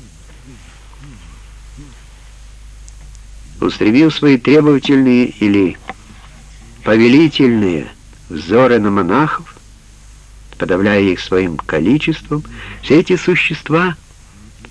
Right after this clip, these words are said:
скульптурные, живописные или представленные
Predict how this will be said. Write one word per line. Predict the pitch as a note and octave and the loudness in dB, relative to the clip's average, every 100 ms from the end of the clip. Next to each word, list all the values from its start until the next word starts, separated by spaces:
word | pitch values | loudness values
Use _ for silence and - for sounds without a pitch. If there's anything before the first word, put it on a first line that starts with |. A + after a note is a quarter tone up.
| - | -18
скульптурные, | - A#2+ A2+ - D#3 E3+ D3+ C#3+ B2 | -4 -2 -2 0 2 2 2 0 0
живописные | F2+ E2+ - D3 D3 - C#3 D3 - - - - - | -2 -4 0 0 0 -4 -4 -6 -10 -20 -20 -14 -6
или | C3+ | -4
представленные | - G2 - G#2 G2+ G2 F2+ E2 | -4 -8 -4 -2 0 -2 -2 -4